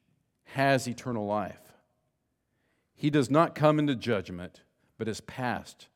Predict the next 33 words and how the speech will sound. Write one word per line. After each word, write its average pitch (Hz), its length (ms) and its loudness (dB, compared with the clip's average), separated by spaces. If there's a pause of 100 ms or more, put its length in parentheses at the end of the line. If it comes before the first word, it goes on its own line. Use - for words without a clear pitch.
(260)
from 104 240 -10
death 101 540 0 (840)
to 110 100 -8
life. 95 560 -8 (960)
Whoever 123 300 0
hears 135 520 0
my 147 180 0
words, 98 720 -6 (540)
my 107 120 -4
word, 104 380 -4
and 104 160 -8
believes." 90 760 -10 (760)
Again, 117 400 2
we 113 80 -2
talked 123 220 2
about 110 180 0
this 120 160 0
a 104 60 -10
few 110 160 -8
weeks 101 180 -6
ago, 87 340 -8 (500)
the 113 80 -8
value 131 560 2
that 107 180 -6
God 107 400 0
places 98 640 -8
upon 95 380 -10
hearing 107 520 -10
the 101 80 -10
word 87 440 -12 (340)
and, 104 220 -8
and 110 260 -8
hearing 110 680 -4